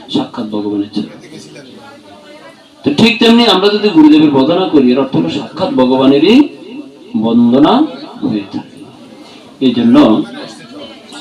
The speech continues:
শাস্ত্রে এই কথাটি বলা হয়েছে, শ্রদ্ধার সাথে শ্রী বিষ্ণুপাদ শব্দ যুক্ত করে মস্তক অঞ্জলিবদ্ধ করে শ্রী গুরুদেবের নাম উচ্চারণ করবে।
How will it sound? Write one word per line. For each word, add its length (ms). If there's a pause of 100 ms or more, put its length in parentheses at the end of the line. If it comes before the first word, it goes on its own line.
(520)
শাস্ত্রে 380
এই 280
কথাটি 260
বলা 200
হয়েছে, 280
শ্রদ্ধার 400
সাথে 480 (500)
শ্রী 180
বিষ্ণুপাদ 680
শব্দ 380
যুক্ত 240
করে 460 (560)
মস্তক 480
অঞ্জলিবদ্ধ 680
করে 340 (1500)
শ্রী 280
গুরুদেবের 460
নাম 200
উচ্চারণ 540 (360)
করবে। 300